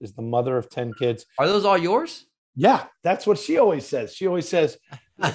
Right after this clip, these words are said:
Speaker 1: first of all, she always says they're all yours, which of course, right? We're, we love each other for twenty-five years. But she also says, "Josh, why you tell, tell everybody I'm the mother of ten kids? You're the father.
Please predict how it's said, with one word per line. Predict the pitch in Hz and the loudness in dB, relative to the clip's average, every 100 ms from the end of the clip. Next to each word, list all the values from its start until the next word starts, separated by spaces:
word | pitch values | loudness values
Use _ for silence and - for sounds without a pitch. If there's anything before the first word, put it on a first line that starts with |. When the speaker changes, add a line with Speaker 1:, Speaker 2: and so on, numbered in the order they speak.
| - | -2
Speaker 1:
first | 185 - | -4 0
of | |
all, | 160 | 0
she | - | 4
always | 160 175 - | 4 4 0
says | 165 | -2
they're | 135 127 | 0 0
all | 113 | 0
yours, | 104 104 127 | -2 -6 -8
which | - 120 110 | -8 -8 -10
of | - | -12
course, | 110 90 107 - | -8 -8 -10 -12
right? | 98 139 | -12 -10
We're, | - 101 - - | -12 -14 -18 -10
we | 104 | -6
love | 104 101 | -6 -8
each | - | -10
other | 104 98 | -10 -10
for | 92 | -12
twenty-five | - 104 95 95 | -12 -12 -10 -8
years. | 143 107 - _ | -8 -10 -14 _
But | 202 135 - _ _ _ _ _ _ | 2 2 -2 _ _ _ _ _ _
she | - 143 | -4 2
also | 165 202 165 | 2 2 -4
says, | 139 143 123 | -4 -6 -6
"Josh, | - 151 101 | -4 -4 -4
why | 151 190 | -2 -2
you | |
tell, | - 202 185 175 _ | 0 -2 -2 -10 _
tell | 170 | -4
everybody | 170 156 160 | -2 -4 -6
I'm | 151 156 | -6 -8
the | |
mother | 151 156 160 151 | -6 -6 -6 -8
of | - | -8
ten | 151 143 | -10 -10
kids? | 127 170 113 | -6 -8 -4
You're | 180 | -6
the | - | 0
father. | 214 254 196 214 | 4 4 4 0